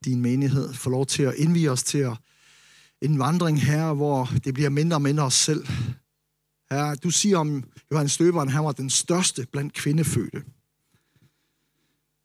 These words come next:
Og han var størst, fordi han var i stand til at sige, "Han skal vokse, og jeg skal blive mindre." For enhver, der ophøjer sig selv,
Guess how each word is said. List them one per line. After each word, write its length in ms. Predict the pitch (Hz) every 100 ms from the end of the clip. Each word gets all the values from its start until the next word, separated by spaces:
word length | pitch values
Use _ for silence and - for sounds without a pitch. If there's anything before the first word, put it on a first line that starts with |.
| _ _ _ -
Og 100 | 120
han 120 | 143
var 60 | 160
størst, 600 | - 151 165 - - - - _ _ _ _ _ _ _ _ _ _ _ _ _ -
fordi 240 | 139 135
han 340 | 113 131 135 - -
var 120 | - 123
i 60 |
stand 260 | 120 165 151
til 120 | -
at 100 | 135
sige, 500 | 139 147 143 143 - - - _ _ _ _ _
"Han 200 | - 147
skal 200 | 170 -
vokse, 400 | 127 117 - 127 120 _ _ _ _ _ _ _ -
og 80 |
jeg 100 | 104
skal 160 | - -
blive 140 | 98
mindre." 260 | 76 - - - _ _ _ _ _ _ _ _ _ _ _ _ _ _ _ _ _
For 60 | 107
enhver, 240 | 110 151
der 80 | 147
ophøjer 380 | - 147 147 127
sig 180 | - 127
selv, 300 | - 143